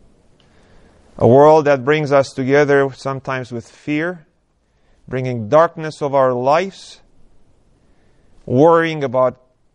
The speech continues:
health, jobs, stock market. On top of this, we see movements that crush our hearts, such as the changing of the, of the great church of Hagia Sophia in Constantinople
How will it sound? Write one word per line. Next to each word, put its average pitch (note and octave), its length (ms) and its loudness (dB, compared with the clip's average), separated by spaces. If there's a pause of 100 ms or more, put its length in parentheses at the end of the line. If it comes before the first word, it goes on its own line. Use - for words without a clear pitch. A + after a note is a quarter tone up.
health, E3 460 -2 (440)
jobs, D3+ 580 -4 (100)
stock C#3+ 360 -4
market. C#3 460 -6 (960)
On A#2 160 -4
top C#3+ 240 0
of C3 180 -4
this, D3 260 -6
we C3 100 -8
see D3+ 520 -4 (1080)
movements C#3+ 480 0
that B2+ 240 -2
crush D#3 320 0
our C3 160 -2
hearts, D3+ 560 -6 (1400)
such B2+ 320 -2
as B2+ 460 -4
the A#2+ 180 -6
changing C#3+ 560 -6
of B2 240 0
the, A#2+ 300 0 (840)
of A#2+ 300 -2
the F#3 160 2
great C#3+ 380 -6
church C#3+ 480 -10
of B2 100 -10
Hagia B2+ 380 -6
Sophia C3 440 -8
in A#2+ 100 -8
Constantinople B2 1000 -10